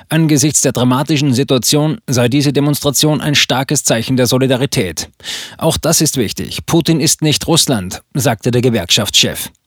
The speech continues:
Respekt und Solidarität gehörten auch den mutigen Aktivistinnen und Aktivisten in Russland, die gegen das Regime demonstrierten. Durch den Überfall Russlands auf die Ukraine sei eine neue Zeitrechnung entstanden. Frieden bleibe das Ziel.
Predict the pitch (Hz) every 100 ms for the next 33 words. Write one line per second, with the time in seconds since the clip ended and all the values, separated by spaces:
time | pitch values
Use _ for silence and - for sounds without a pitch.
0 | - - - - 123 160 - 151 - 175
1 | 160 156 156 151 156 - 120 - 151 139
2 | 143 151 117 131 - 160 151 156 - 147
3 | - - 139 127 - 143 131 131 - 147
4 | 143 151 123 113 - 151 127 135 143 135
5 | 113 - - - 123 135 135 139 151 131
6 | 131 127 127 139 - 143 139 139 98 -
7 | _ _ - - 117 - 147 170 165 -
8 | 147 131 151 - 156 156 - 131 - 135
9 | - 165 151 151 139 - - - 165 156
10 | 160 156 156 151 151 - 147 123 120 -
11 | 123 120 - 117 101 110 80 - - -
12 | - - 151 165 170 135 117 117 131 -
13 | - 117 65 -